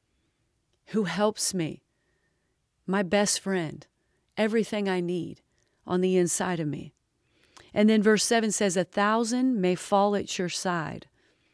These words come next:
and ten thousand at your right hand."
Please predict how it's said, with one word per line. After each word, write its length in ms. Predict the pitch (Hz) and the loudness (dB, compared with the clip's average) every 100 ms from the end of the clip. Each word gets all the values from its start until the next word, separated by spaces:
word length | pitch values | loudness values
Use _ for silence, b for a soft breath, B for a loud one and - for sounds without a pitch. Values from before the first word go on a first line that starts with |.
| _ _ - | _ _ 0
and 240 | 196 185 | 2 2
ten 340 | - 196 220 208 | 0 0 0 2
thousand 640 | 202 208 220 165 151 151 b b b b | 2 2 0 -2 -4 -4 b b b b
at 200 | 180 180 | -2 -2
your 160 | 185 175 | 0 -2
right 260 | 165 165 139 | -2 -4 -4
hand." 480 | 180 185 151 156 | -2 -2 -2 -6